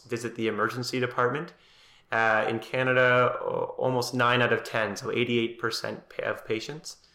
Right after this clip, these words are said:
visit the, uh, emergency department at least once in the last six months of life for some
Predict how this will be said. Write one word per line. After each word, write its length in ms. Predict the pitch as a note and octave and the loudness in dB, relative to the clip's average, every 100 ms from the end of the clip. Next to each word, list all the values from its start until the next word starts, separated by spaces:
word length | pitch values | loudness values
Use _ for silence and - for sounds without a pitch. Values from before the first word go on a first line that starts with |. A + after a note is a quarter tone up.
| _ _ _ | _ _ _
visit 340 | A#2 B2 A#2 - | -2 0 0 -2
the, 340 | A2+ G#2+ G#2 A2+ | -4 -4 -6 -4
uh, 60 | |
emergency 500 | A2 A2+ A2+ A2+ - | 0 0 0 -2 -4
department 440 | A2 - G#2+ G#2 G#2+ | -4 -2 -4 -2 -4
at 80 | |
least 300 | A2+ B2+ B2+ | 0 0 0
once 360 | A2 G2+ G2+ - | -4 -6 -6 -12
in 100 | G#2 | -8
the 60 | G2+ | -6
last 340 | G2+ G2 - | -4 -6 -10
six 240 | - - | -14 -12
months 260 | G#2+ G2+ - | -10 -12 -12
of 140 | F#2+ | -8
life 300 | G2+ G2 - - | -4 -4 -6 -18
for 360 | _ - G2+ G2+ | _ -14 -8 -8
some 440 | - G#2 G2+ G2 | -6 -8 -8 -12